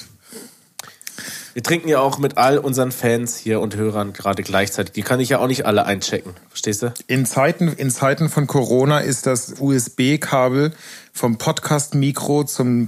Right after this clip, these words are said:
Speaker 2: P C sozusagen die Nabelschnur, die uns verbindet.
Speaker 1: Oh, das hast du schön gesagt.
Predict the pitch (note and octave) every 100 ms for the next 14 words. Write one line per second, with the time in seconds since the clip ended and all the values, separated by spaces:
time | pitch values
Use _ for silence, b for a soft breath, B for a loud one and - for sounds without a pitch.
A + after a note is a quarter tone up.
0 | - - C3 A2 - C3+ C#3 B2+ - A#2+
1 | A2+ A#2 G#2+ G#2+ B2+ C3+ - B2 A#2+ A2+
2 | - A2 - A2 G#2 F#2+ C#3 C#3 A#2 G#2+
3 | G2+ F#2 G#2 G#2 A2 - G#2 G#2+ F#2+ F#2+
4 | F2 E2+ - G#2+